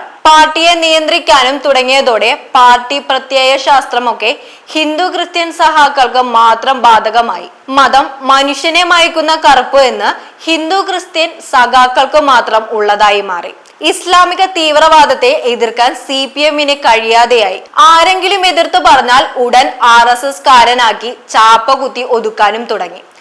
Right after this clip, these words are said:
സി പി എമ്മിന്റെ ജില്ലാ സെക്രട്ടറിയെ വരെ ആർ എസ് എസ് കാരൻ എന്ന് ചാപ്പ കുത്തണമെങ്കിൽ സി പി എം ഇപ്പോൾ നേരിടുന്ന പ്രതിസന്ധി മനസ്സിലാകും. ഇസ്ലാമിക പ്രീണനം നടത്തി അവസാനം പാർട്ടിയെ ഇസ്ലാമിസ്റ്റുകൾ വിഴുങ്ങുകയും അവർ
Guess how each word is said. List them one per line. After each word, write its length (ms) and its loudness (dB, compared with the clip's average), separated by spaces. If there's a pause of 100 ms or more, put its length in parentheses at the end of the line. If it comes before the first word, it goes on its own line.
(200)
സി 140 0 (160)
പി 140 0
എമ്മിന്റെ 300 -2 (200)
ജില്ലാ 280 0 (140)
സെക്രട്ടറിയെ 640 2
വരെ 220 2 (240)
ആർ 240 4
എസ് 160 -4
എസ് 180 -14
കാരൻ 420 4
എന്ന് 180 -6 (160)
ചാപ്പ 440 2
കുത്തണമെങ്കിൽ 560 -6 (380)
സി 120 -4 (140)
പി 160 -4
എം 160 0
ഇപ്പോൾ 180 2 (140)
നേരിടുന്ന 560 -2 (160)
പ്രതിസന്ധി 580 -4 (220)
മനസ്സിലാകും. 600 -8 (400)
ഇസ്ലാമിക 520 0 (120)
പ്രീണനം 580 0
നടത്തി 320 -2 (280)
അവസാനം 480 0 (140)
പാർട്ടിയെ 480 2 (200)
ഇസ്ലാമിസ്റ്റുകൾ 720 -2 (120)
വിഴുങ്ങുകയും 600 -6 (380)
അവർ 180 2